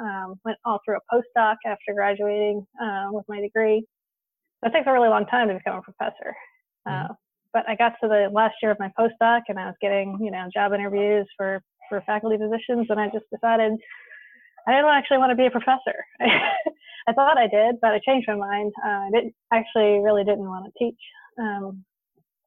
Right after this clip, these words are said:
Speaker 1: but I really liked being a scientist.
Speaker 2: Mm-hmm.
Speaker 1: Uh,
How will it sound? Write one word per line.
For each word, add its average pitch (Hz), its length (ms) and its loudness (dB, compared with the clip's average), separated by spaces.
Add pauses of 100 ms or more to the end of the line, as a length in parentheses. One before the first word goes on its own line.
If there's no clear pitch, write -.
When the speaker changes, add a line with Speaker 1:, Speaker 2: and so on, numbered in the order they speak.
(260)
Speaker 1:
but 226 80 4
I 220 40 6
really 233 220 6
liked 226 220 2
being 202 160 -2
a - 100 -12
scientist. 220 480 -12 (760)
Speaker 2:
Mm-hmm. 139 140 -8
Speaker 1:
Uh, 196 200 -6